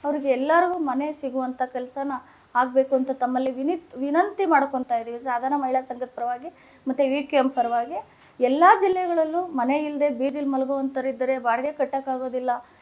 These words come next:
ಈಗ ವೃತ್ತಿ ಕೂಡ ಆಗ್ತಾ ಇಲ್ಲ, ಮಹಿಳೆಯರಿಗೆ ತುಂಬ ಕಷ್ಟ ಆಗ್ತಾ ಇದೆ. ಸರ್ಕಾರ ಆದಷ್ಟು ಬೇಗ ಇದು ಗಮನ ಹರಿಸಿ, ಆ, ಇದನ್ನು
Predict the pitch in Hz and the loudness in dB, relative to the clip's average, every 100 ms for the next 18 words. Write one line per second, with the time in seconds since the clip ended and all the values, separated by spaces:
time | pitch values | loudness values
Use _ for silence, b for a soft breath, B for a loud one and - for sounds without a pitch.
0 | b 294 277 269 285 285 403 403 370 339 | b -2 2 2 0 0 0 2 4 4
1 | 277 262 - 269 247 240 247 247 254 269 | 4 -2 -2 -2 0 -4 -4 -8 -2 0
2 | 269 262 269 269 285 330 277 - 262 254 | 0 -2 -4 -2 -2 -2 -4 -4 -6 -6
3 | - 247 233 226 - - - - 285 285 | -10 -12 -10 -14 -16 -20 -20 -4 -2 2
4 | 359 370 349 269 294 370 - 285 302 285 | 6 6 6 2 -2 -4 -2 -2 0 0
5 | 269 262 247 262 294 269 262 - 277 - | 0 0 0 2 4 4 2 -6 -6 -6
6 | b b b - 254 254 247 233 - 294 | b b b -6 -2 0 -2 -4 -6 -4
7 | 277 277 269 233 - | -2 -2 -2 -4 -6